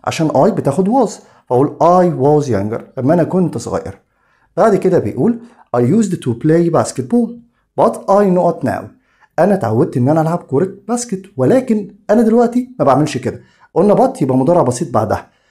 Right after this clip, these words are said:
طيب، مضارع بسيط يبقى I don't، مش didn't، didn't ماضي. بعد كده بيقول، "Where نقط to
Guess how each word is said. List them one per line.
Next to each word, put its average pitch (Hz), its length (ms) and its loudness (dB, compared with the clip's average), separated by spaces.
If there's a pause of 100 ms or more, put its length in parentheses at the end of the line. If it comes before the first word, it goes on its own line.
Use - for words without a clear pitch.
(180)
طيب، - 280 0
مضارع 190 220 4
بسيط 208 320 -2
يبقى 190 560 2
I 143 140 -2
don't، 120 340 0 (180)
مش 131 140 -2
didn't، 113 320 0 (280)
didn't 165 260 0
ماضي. 107 380 0 (500)
بعد 220 180 2
كده 214 260 2
بيقول، 156 440 -2 (380)
"Where 147 300 4 (220)
نقط 123 440 2 (260)
to 240 40 2